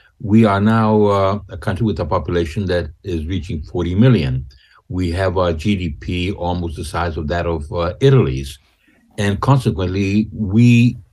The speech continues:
not only have a large international footprint that is growing, we are part of the G seven, we're part of the G twenty, but we also have obligations. And so we need to have the diplomatic corps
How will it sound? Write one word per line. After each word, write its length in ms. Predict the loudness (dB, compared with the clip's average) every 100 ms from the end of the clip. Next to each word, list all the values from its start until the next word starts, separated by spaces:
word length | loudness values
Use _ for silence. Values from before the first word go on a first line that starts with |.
| _
not 280 | -2 0 0
only 220 | -2 -4
have 200 | -4 -2
a 300 | 0 -2 -4
large 480 | -4 -2 2 0 -2
international 520 | -6 -4 -4 -6 -8
footprint 500 | -2 -2 -2 -4 -4
that 160 | -2 -4
is 120 | -6
growing, 540 | -2 0 2 2 0 -4 -12
we 60 | -8
are 60 | -6
part 280 | -4 -4
of 140 | -4 -4
the 160 | -4 -6
G 240 | -8 -10
seven, 540 | -4 -2 0 -2 -6 -12 _ -12
we're 80 |
part 220 | -8 -6 -6
of 120 | -4
the 260 | -4 -4 -8 -18 -20 _ -12
G 200 | -8 -8
twenty, 460 | -4 0 2 0 -4 -12 _ _
but 180 | 0 0
we 100 | 2
also 340 | 0 0 0 0
have 240 | 0 -2
obligations. 800 | -2 -2 0 0 0 0 -4 -6 -6
And 260 | -2 0 -2
so 380 | -4 2 4
we 220 | 4 4 4
need 260 | 4 2
to 80 | -2
have 180 | -2 -2
the 120 | -2
diplomatic 580 | -4 -6 -2 -2 -2 -6
corps 460 | -6 -2 -2 -4